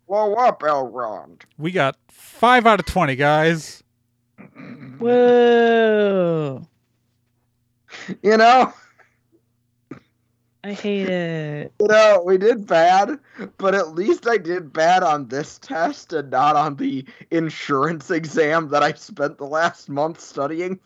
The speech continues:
Speaker 1: for.
Speaker 2: Are you, are you ready for a test that is supposed to be just as hard, but is half as many questions, and it's about
Speaker 1: Ugh.
Speaker 2: Star Wars?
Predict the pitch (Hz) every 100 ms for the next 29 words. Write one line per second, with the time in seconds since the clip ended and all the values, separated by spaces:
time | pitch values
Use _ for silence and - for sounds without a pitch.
0 | - 214 - _ _ _ - _ _ _
1 | _ _ _ _ - 165 185 - 185 202
2 | 190 233 240 - 185 185 180 180 160 -
3 | 165 180 - 156 139 131 - 139 160 -
4 | 147 131 147 - 143 139 147 131 120 117
5 | 139 131 131 127 135 131 135 131 - 147
6 | 160 151 - 120 113 113 123 120 113 123
7 | 131 123 139 170 196 -